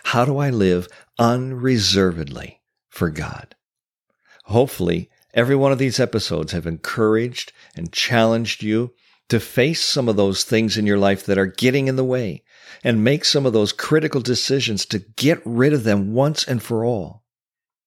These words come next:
It is and has been and always will be my prayer that every one of these episodes and this podcast series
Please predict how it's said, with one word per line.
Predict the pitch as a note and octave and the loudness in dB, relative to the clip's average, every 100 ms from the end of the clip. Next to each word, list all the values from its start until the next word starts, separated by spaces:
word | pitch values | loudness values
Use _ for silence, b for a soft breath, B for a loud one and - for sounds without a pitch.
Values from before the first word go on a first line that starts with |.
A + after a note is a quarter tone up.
| _ | _
It | F2+ F#2+ | 0 0
is | F2+ G2 A2 B2+ | 2 4 2 0
and | - F#2 | -2 -2
has | E2+ F#2+ G#2 - | 0 0 0 0
been | - G2 G#2 | 2 2 4
and | F#2 | 2
always | F2 F#2+ G#2 | 2 0 -2
will | G2 G2+ | 0 0
be | F#2+ G2+ | 2 0
my | F#2 F#2 | 2 0
prayer | F2+ - F2 D#2+ D2 b b b b b b | -2 -2 0 0 -4 b b b b b b
that | F#2+ | 0
every | G2 A2 | 2 2
one | A#2+ A2 A2 | 2 4 4
of | |
these | G2+ G2 G2 | 4 2 2
episodes | F#2 F#2 - E2 E2 E2 | 0 -2 0 0 0 -2
and | D#2+ - B B | -4 -6 B B
this | G#2+ A2 | 0 0
podcast | - A2 G2+ G2+ - F#2 F#2 | 0 0 2 2 0 0 0
series | - F#2+ F2 D#2+ - | 0 0 0 -2 -6